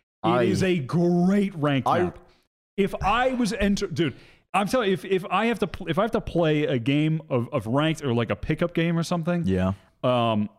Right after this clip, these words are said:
Speaker 1: that, that it's just my, I think it's a go-to map 'cause you can get coordination easily and you can do stuff on your own. You can pop off as an individual. Icebox is sick in ranked and so boring to watch in pro games.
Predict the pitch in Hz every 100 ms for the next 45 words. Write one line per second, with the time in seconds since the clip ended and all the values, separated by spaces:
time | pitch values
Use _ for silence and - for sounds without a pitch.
0 | _ _ _ _ _ 120 160 165 160 151
1 | 165 127 - 202 - 139 123 131 135 127
2 | 185 160 - 117 98 - 143 147 156 -
3 | 139 131 135 147 185 - 127 117 139 151
4 | 113 180 - - 139 139 165 151 151 143
5 | 156 156 156 _ _ 147 156 143 151 151
6 | 151 - - _ _ 143 175 165 151 143
7 | 139 - 127 120 117 117 98 98 - 135
8 | 143 139 127 127 104 107 107 98 101 98
9 | 101 101 - - _ _ _ - 127 143
10 | - 143 147 - - - _ _ _ _
11 | 113 117 117 107 - - - - 131 107
12 | - 110 101 92 - - _ - 107 95
13 | - 226 165 135 110 104 90 - 98 95
14 | 90 101 -